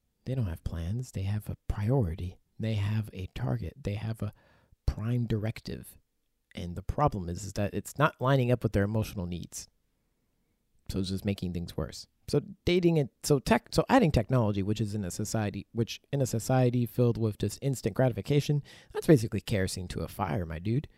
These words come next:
Like, like in the age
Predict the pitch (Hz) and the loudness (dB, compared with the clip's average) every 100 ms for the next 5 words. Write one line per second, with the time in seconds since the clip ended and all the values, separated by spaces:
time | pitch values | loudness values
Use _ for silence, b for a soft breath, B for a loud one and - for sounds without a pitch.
0 | b b b b - - _ _ _ _ | b b b b -14 -14 _ _ _ _
1 | _ _ _ _ _ _ _ _ - - | _ _ _ _ _ _ _ _ -20 -16
2 | - 190 208 208 196 233 262 | 0 2 6 6 6 6 6